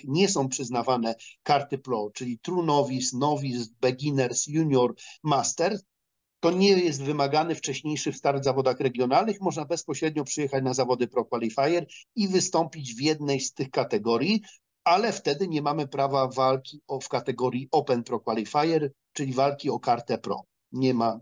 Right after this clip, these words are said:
trzeba spełnić ten obowiązek i wystąpić w zawodach regionalnych w kategorii tej otwartej Open. Jest ten wymóg też, y, tym spowodowany,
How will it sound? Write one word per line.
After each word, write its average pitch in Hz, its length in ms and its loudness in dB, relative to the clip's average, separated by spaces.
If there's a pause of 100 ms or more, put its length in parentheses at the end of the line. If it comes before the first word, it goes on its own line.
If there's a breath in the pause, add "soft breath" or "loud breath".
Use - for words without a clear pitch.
trzeba 143 280 0
spełnić 143 400 0
ten 123 140 -6
obowiązek 143 560 0 (260 loud breath)
i 202 80 0
wystąpić 160 480 0
w 123 40 -4
zawodach 135 360 2
regionalnych 139 600 0 (240 loud breath)
w - 80 -18
kategorii 143 520 0
tej 127 220 -2
otwartej 143 720 0
Open. - 260 -6 (800 loud breath)
Jest 180 400 0
ten 156 160 -2
wymóg 175 360 -4
też, - 320 -2 (160)
y, 143 100 -2
tym 175 200 0
spowodowany, 143 880 0